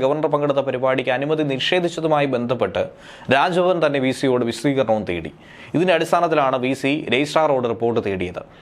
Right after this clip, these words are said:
തന്റെ അനുമതിയില്ലാതെ ശ്രീ പത്മനാഭസ്വാമി സേവാ സമിതിക്കെതിരെ ഡി ജി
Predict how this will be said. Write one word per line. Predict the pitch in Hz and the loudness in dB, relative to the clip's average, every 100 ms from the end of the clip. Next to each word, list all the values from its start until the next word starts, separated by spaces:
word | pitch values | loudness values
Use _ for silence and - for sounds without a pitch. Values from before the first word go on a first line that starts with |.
| - - | -20 -2
തന്റെ | 117 143 | 0 2
അനുമതിയില്ലാതെ | 135 151 165 156 151 147 156 | 2 2 2 2 2 2 0
ശ്രീ | - 160 | -2 -2
പത്മനാഭസ്വാമി | 151 175 180 180 175 165 160 - | 0 2 2 2 0 -2 -4 -6
സേവാ | 143 139 147 139 - - - | 0 2 2 0 -8 -14 -2
സമിതിക്കെതിരെ | 160 151 151 135 135 | 0 0 -2 0 0
ഡി | 131 | 0
ജി | 135 | 0